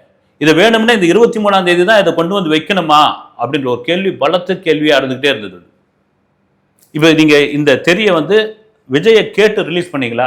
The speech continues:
அப்படின்னு தயாரிப்பாளர் தானு கிட்ட பல பேர் சோஷியல் மீடியால கேட்டிருந்தாங்க. "நீங்க ப்ரொடியூசருங்க, ரைட்டு, நீங்க வந்து ரீ ரிலீஸ் பண்ணிக்கலாம், அது உங்களுடைய கண்டென்ட், நீங்க தயாரிச்சது.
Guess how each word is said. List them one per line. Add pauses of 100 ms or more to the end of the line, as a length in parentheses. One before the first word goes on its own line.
அப்படின்னு (140)
தயாரிப்பாளர்
தானு
கிட்ட (440)
பல
பேர்
சோஷியல்
மீடியால
கேட்டிருந்தாங்க. (920)
"நீங்க
ப்ரொடியூசருங்க, (100)
ரைட்டு,
நீங்க
வந்து
ரீ
ரிலீஸ்
பண்ணிக்கலாம், (500)
அது
உங்களுடைய
கண்டென்ட், (160)
நீங்க
தயாரிச்சது.